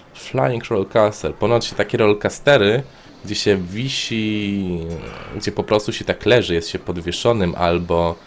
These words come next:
te dwa są podobne w sumie, albo się stoi, to są jedne z najgorszych rollcasterów pod względem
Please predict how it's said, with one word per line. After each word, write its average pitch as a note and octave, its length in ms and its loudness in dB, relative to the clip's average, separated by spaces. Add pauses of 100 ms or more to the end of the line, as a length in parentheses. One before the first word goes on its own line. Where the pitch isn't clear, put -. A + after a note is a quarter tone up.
(280)
te E2+ 60 -8
dwa G2 180 2
są F2 180 -4
podobne F2 480 -2
w - 80 -14
sumie, D#2+ 280 -8 (300)
albo F2 240 0
się F#2+ 240 0
stoi, A2 640 4 (600)
to G2+ 80 -8
są G#2 360 4
jedne A2 320 4
z G2+ 180 -4
najgorszych G#2+ 540 2 (180)
rollcasterów G2+ 800 2 (360)
pod F#2 120 -2
względem F#2 840 2